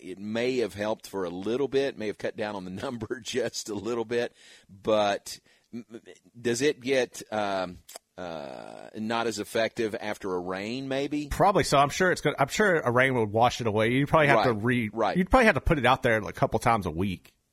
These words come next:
Speaker 1: Yeah. <laughs> Yeah.
Speaker 2: But I, I've ran into a situation like that where, you know, you've,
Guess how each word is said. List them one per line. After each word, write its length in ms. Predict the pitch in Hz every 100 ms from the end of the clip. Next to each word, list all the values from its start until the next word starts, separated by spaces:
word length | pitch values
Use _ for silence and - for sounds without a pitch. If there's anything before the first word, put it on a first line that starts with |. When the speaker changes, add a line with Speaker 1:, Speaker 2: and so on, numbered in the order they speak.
| _
Speaker 1:
Yeah. 400 | 87 92 82 73 -
<laughs> 60 | 113 - _
Yeah. 340 | 180 165 135 127 -
Speaker 2:
But 440 | 131 - 113 120 - 151
I, 140 | 156 -
I've 160 | 202 294
ran 160 | 277
into 160 | 196 175
a 60 |
situation 480 | - 170 165 156 151
like 180 | 139 -
that 200 | 165 151
where, 260 | 143 131 -
you 120 | 143
know, 100 | 147
you've, 240 | 151 160